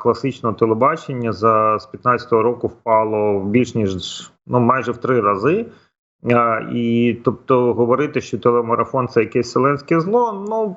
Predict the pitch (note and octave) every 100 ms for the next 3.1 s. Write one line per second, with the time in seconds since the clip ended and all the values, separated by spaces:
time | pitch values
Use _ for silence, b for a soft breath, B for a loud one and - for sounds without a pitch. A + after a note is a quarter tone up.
0 | - E3+ F#3+ E3 C#3+ C3+ B2 A2+ C3 C3
1 | - A#2+ A2+ A2 A#2 A2+ A2+ A#2 A#2 A#2+
2 | G#2 G2 - F2+ E2+ F#2 B2 B2 G#2 -
3 | C3